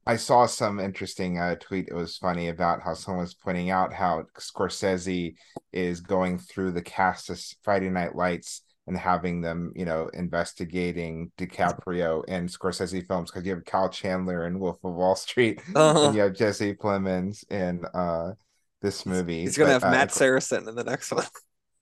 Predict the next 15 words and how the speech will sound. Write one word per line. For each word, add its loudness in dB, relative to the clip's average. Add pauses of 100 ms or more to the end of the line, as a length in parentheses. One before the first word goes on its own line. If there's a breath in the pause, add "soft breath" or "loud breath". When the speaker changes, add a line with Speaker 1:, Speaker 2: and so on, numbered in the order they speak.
(120)
Speaker 1:
Yeah, 2
it's 2
kinda 4
interesting -2
with 0
the 0
two -4
connections -2
that -2
he -4
was -2
in -4
Scorsese's -6
last -2 (120)
film, -2